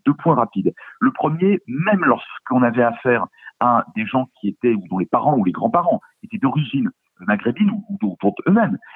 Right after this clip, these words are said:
étaient issus du, du Maghreb, euh, ils évoquaient souvent, là je parle bien sûr des terroristes islamistes, hein, qui ont frappé la France, ils évoquaient très souvent des thématiques géopolitiques.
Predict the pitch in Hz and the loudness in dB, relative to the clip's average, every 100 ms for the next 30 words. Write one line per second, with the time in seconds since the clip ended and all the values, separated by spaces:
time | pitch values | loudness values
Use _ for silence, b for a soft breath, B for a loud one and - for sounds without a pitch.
0 | - 95 101 113 - - - - 156 - | -10 -6 -2 -2 -2 -10 -16 -12 -12 -14
1 | B - - 233 233 226 226 202 170 190 | B -10 -4 0 0 2 2 2 2 2
2 | B B B 113 120 160 151 131 170 165 | B B B 0 0 0 -2 0 0 0
3 | 139 - 143 135 196 147 95 101 95 104 | -2 -2 -2 2 4 2 0 0 0 0
4 | 98 98 90 104 101 110 - 95 98 107 | -2 -4 0 2 4 2 2 -4 -2 0
5 | 127 131 - 104 - 101 - 104 107 110 | 0 0 -2 -4 -2 -4 -2 0 2 2
6 | 180 185 B B - 143 135 160 165 147 | 2 0 B B -4 0 2 2 2 2
7 | - 131 - 135 185 202 B _ 127 147 | 2 0 0 0 2 0 B _ 0 2
8 | 143 214 175 180 170 147 - 214 | 2 2 2 0 2 0 -2 -6